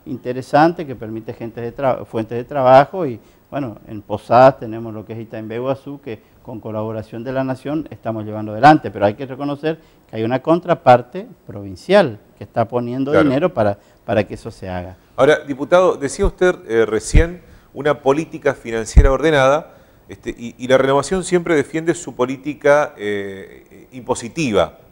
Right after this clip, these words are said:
Speaker 2: para lograr la cuestión financiera ordenada. Desde la oposición, especialmente desde Cambiemos, que ahora es Juntos por el Cambio, eh, en Misiones,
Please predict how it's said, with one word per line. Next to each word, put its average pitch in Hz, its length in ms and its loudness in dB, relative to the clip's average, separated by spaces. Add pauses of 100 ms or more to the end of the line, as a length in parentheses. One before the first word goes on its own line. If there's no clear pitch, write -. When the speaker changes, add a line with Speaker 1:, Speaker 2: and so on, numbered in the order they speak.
Speaker 2:
para 110 200 4
lograr 104 760 2
la 92 400 -2
cuestión 113 320 -10
financiera 110 400 -8
ordenada. 95 400 -4 (280)
Desde 170 180 4
la 165 120 6
oposición, 160 500 -2
especialmente 135 800 -6
desde 95 180 -12
Cambiemos, 127 440 -2
que - 80 -6
ahora 110 120 4
es 110 80 2
Juntos 120 300 -10
por 98 160 -2
el 98 100 -14
Cambio, 110 640 -4
eh, - 160 -20
en 107 160 -14
Misiones, 139 440 -6